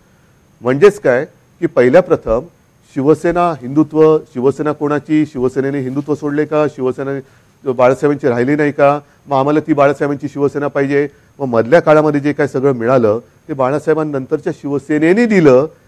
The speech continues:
हे मी म्हणेन कृपा करून लक्षात ठेवा. मग आता मुद्दा काय आहे, की सध्या राज्यामध्ये काय चाललेलं आहे,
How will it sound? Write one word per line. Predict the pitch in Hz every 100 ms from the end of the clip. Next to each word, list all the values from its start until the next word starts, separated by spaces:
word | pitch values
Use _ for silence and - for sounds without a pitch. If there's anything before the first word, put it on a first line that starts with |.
| _ 165
हे | 190 180 233 _ _
मी | 170
म्हणेन | 175 180
कृपा | 170 151 170
करून | 165 180
लक्षात | 143 113 107
ठेवा. | - 95 76 _ _ _ _ _ _ _ _ _ _ _ _ _ _ _ _ _ _ _ _ _
मग | 143
आता | 175 202
मुद्दा | 175 160 196
काय | 190 190
आहे, | 180 - _ _ _ _ _ _ _ _ _ _ _ _
की | 185
सध्या | - 165 160 170
राज्यामध्ये | 156 143 160 160
काय | 147 110
चाललेलं | 101 87 80
आहे, | 76